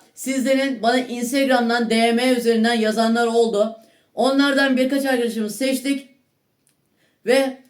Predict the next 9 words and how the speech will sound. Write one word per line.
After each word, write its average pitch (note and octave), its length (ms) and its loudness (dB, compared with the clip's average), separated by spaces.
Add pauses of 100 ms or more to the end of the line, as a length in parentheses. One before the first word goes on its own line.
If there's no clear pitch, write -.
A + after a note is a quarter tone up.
sizlerle C4 560 2
birlikte A3+ 280 -4
ilk C4+ 260 0
önce A#3+ 280 0
Deniz'le A#3+ 260 0
birlikte G#3 440 0
V F3+ 160 -4
S C4 120 -4
atacağız. C4 460 -2